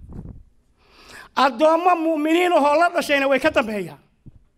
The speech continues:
Anu waxaan ku soo gaabinayaa, hawshaa ha la dhiirigeliyo. Waa diintii Islaamka oo la duminayo.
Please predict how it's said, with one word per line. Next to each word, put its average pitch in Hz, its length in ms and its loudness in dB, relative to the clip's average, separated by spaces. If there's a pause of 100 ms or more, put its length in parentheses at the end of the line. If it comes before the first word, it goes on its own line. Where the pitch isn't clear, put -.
(1400)
Anu 254 240 2
waxaan 262 240 0
ku 285 100 -6
soo 294 220 0
gaabinayaa, 240 600 -2 (760)
hawshaa 247 720 0 (760)
ha 285 120 2 (100)
la 320 100 4
dhiirigeliyo. 285 1000 0 (1200)
Waa 277 400 2
diintii 311 500 0
Islaamka 277 460 0
oo 247 60 2
la 254 140 2
duminayo. 233 580 0